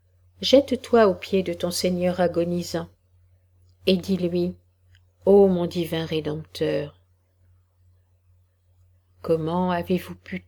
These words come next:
tant aimer celui qui vous a tant offensé ? Comment avez-vous pu souffrir la mort pour moi,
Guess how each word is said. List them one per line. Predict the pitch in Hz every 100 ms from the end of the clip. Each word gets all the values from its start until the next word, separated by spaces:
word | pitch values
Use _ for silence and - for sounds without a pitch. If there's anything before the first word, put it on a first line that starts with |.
| -
tant | 196 214 -
aimer | 180 165 160 - _ _ _ _ _
celui | - - 214 226 226
qui | 214
vous | 196 190
a | 185
tant | 185 - 202 190
offensé ? | 160 - 160 - - 160 - _ - _ _ _ _ _ _ _
Comment | - 185 185 196
avez-vous | 190 185 196 175 190
pu | - 214 202
souffrir | - 190 - - 226 190
la | 165
mort | 165 190 214 175 _
pour | - 170
moi, | 160 160 156